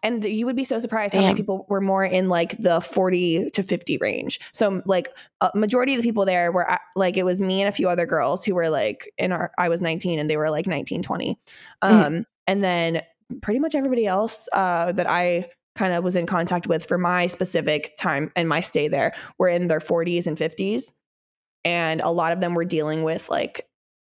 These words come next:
Speaker 1: boundary setting with,
Speaker 2: <laughs>
Speaker 1: like, and, like, but it was, it was all stuff from, like, their childhood.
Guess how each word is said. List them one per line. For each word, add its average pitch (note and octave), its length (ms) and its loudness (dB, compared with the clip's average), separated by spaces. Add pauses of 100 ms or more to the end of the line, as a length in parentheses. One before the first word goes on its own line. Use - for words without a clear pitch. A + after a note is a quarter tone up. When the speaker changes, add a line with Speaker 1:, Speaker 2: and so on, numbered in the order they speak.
(640)
Speaker 1:
boundary A#3 460 2
setting A#3 560 0
with, F#3+ 340 0
Speaker 2:
<laughs> - 0 -
Speaker 1:
like, F3 240 0 (220)
and, G#3+ 140 2
like, G3+ 200 0
but A#3 100 2
it A#3 60 2
was, A3+ 200 -2
it A3 100 2
was A3 140 0
all A3+ 220 2
stuff B3+ 240 -2
from, A#3 360 -2
like, A3 220 -2
their G3 120 0
childhood. F#3 760 0